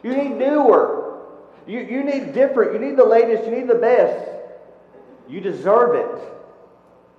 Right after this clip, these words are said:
I am owed." Isn't that one of the reasons why our government is so messed up?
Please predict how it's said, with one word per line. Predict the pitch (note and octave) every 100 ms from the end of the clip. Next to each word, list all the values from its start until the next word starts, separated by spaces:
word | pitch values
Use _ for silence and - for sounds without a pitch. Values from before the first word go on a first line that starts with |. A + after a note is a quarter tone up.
| _ _ _ _ _ _ _ _
I | C#3 F3+
am | F3 D#3+ -
owed." | D#3+ D#3 C#3 - - - - - _ _ _ _ _ _ - - - _ _ _ _ _ _ _ _ _ _ _ _ _ _ _ _ _ _ _ _ _ _ _ _ _
Isn't | - - A3+
that | -
one | D3
of | F#3
the |
reasons | C3+ D3 F3 -
why | D#3 D#3+
our | C#3 -
government | A#2 D3 D3 - - - - _ _ _ _ _ _ _ -
is | -
so | C#3 E3
messed | E3 F3 F3 C#3
up? | - - - - -